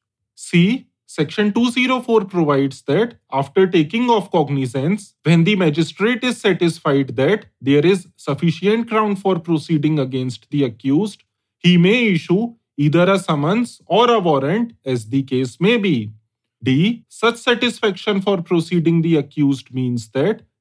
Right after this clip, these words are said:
the facts alleged in a complaint should constitute an offense and lead to making out a prima facie case against the accused. E. Under Section two zero two, issuance of process shall be postponed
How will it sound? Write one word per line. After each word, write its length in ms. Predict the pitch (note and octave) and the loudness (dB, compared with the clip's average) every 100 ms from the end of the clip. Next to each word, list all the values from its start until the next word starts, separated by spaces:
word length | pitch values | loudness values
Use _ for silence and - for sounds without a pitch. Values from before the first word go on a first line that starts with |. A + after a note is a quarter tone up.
| - | -2
the 120 | E3+ | 0
facts 480 | F3 E3 G#3+ - - | 2 0 -2 -4 0
alleged 500 | A3 A3 G#3+ - - | 0 2 0 -4 -4
in 140 | E3 | -2
a 80 | D3+ | 0
complaint 640 | D3 B2+ B2 C3 G3 A#3 - _ | -2 -6 -4 -2 -2 -4 -10 _
should 320 | - A#3+ C4 | -6 -4 -2
constitute 680 | A#3+ A3+ - A#3 A3+ G#3+ F#3 | -2 -2 -2 -4 -2 -2 0
an 160 | F#3+ D#3+ | 0 0
offense 580 | B2+ - A2 G#2+ A2 - - | -2 -6 -6 -6 -8 -12 -6
and 340 | D3 G#3 G#3 | -2 0 0
lead 380 | G3+ F3+ D3 - | 0 0 -2 0
to 320 | D#3+ A#3+ A#3+ _ _ - | 0 0 -6 _ _ -4
making 380 | C#3+ C#3+ F#3 F3+ | -2 0 0 2
out 240 | D3 C#3+ | 0 0
a 100 | G3 | -2
prima 380 | F#3+ D3+ D3+ G#3 | -2 -2 0 0
facie 400 | G#3 E3+ - E3 | 0 -2 0 -2
case 400 | - C#3 G#3 - - | 0 0 0 -2 -10
against 520 | A#2 A2+ A#2 A2 _ C#3 | -6 -4 -4 -8 _ -4
the 120 | C3+ | -4
accused. 720 | A2 - A3 A3+ C3 G#2+ - _ _ _ _ | -4 -4 -2 0 0 -2 -14 _ _ _ _
E. 380 | D3+ D#3+ G#3 A#3+ _ _ D3+ | 0 2 2 0 _ _ 0
Under 240 | E3 A#3+ | 2 2
Section 520 | A#3+ A#3+ A#3 A#3 A3 | 2 -2 -2 -2 0
two 140 | G#3+ F3+ | 0 0
zero 340 | E3 C#3 B2 | 0 0 0
two, 360 | A2+ G3 A#3+ - _ | 0 0 -2 -8 _
issuance 540 | D#3+ D#3+ G3+ G#3+ B3 A#3+ | -2 0 2 2 2 0
of 240 | A#3+ - | -2 -2
process 540 | F#3+ E3 F#3 F3 - _ | -4 -2 -2 -4 -6 _
shall 320 | - D#3+ D3 | -8 0 0
be 160 | D3 E3 | 2 0
postponed 720 | D#3+ B2+ A2+ - D3+ G#3+ A#3 | 2 -2 -2 -2 0 0 -2